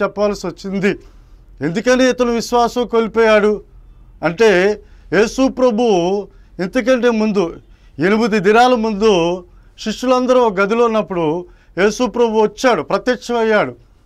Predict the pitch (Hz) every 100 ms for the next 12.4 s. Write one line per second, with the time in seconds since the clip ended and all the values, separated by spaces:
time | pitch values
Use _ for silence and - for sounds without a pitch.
0 | _ 170 226 247 - 214 233 285 262 160
1 | 117 - - - _ _ _ - - 180
2 | 202 226 220 202 220 247 233 233 220 214
3 | 175 170 175 - _ _ _ 175 175 -
4 | 202 254 247 190 117 - - - _ _
5 | - 143 175 220 208 226 226 233 247 247
6 | 208 214 202 226 226 214 247 202 139 -
7 | - - - - _ _ - - 233 214
8 | 185 240 - 277 214 269 247 226 - 262
9 | 269 202 220 185 165 175 - - - 147
10 | 175 175 202 233 247 226 220 247 - 262
11 | 175 233 214 240 214 214 - 226 - 302
12 | 277 - 175 135